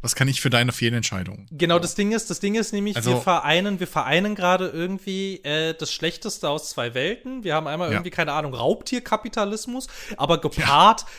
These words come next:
Speaker 2: gepaart mit so einer Art von Sozialstaat, der dann schon irgendwie einspringt und massig viel Geld bezahlt. Ich will den Sozialstaat
Speaker 1: Ja.
Speaker 2: gar nicht abschaffen. Ich würde lieber
Speaker 1: Nee,
Speaker 2: das an-,
Speaker 1: aber
Speaker 2: ich würde lieber das
Speaker 1: ja.
Speaker 2: andere abschaffen wollen.
Speaker 1: Ja. Ja.
Speaker 2: So.
Speaker 1: Dieser ganze Turbokapitalismus, den brauchen wir nicht. Schmeiß
Speaker 2: Ja.
Speaker 1: ihn weg.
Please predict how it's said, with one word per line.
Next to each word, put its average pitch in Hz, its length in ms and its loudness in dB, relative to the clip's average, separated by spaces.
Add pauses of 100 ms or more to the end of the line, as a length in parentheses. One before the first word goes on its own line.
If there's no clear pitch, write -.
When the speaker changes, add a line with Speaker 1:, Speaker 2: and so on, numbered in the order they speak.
(100)
Speaker 2:
gepaart 175 460 6
mit 214 140 0
so 196 100 -2
einer 160 320 2
Art 170 260 8
von 175 240 0
Sozialstaat, 139 880 0
der 139 80 2
dann 156 160 0
schon 196 280 0
irgendwie 180 400 -4
einspringt 214 540 -6
und 143 120 -6
massig 175 340 2
viel 151 160 -10
Geld 127 220 -2
bezahlt. 117 340 -4
Ich - 40 -12
will 262 80 0
den 311 140 2
Sozialstaat 214 520 4
Speaker 1:
Ja. - 40 0
Speaker 2:
gar 185 140 2
nicht 175 160 -4
abschaffen. 131 460 -4 (220)
Ich - 120 -4
würde 285 140 4
lieber 277 180 8
Speaker 1:
Nee, - 120 8
Speaker 2:
das 440 120 2
an-, 117 300 8
Speaker 1:
aber 135 120 8
Speaker 2:
ich - 60 6
würde 269 120 12
lieber 254 180 10
das 226 120 6
Speaker 1:
ja. - 80 4
Speaker 2:
andere 247 480 10
abschaffen - 720 2
wollen. 147 160 6
Speaker 1:
Ja. - 880 0
Ja. 330 40 4 (160)
Speaker 2:
So. 117 260 -4 (120)
Speaker 1:
Dieser 170 160 4
ganze - 220 0
Turbokapitalismus, 131 920 -2
den 139 120 0
brauchen 208 240 2
wir 214 80 2
nicht. 110 320 -2
Schmeiß - 300 2
Speaker 2:
Ja. 294 60 4
Speaker 1:
ihn 208 60 0
weg. 262 200 -2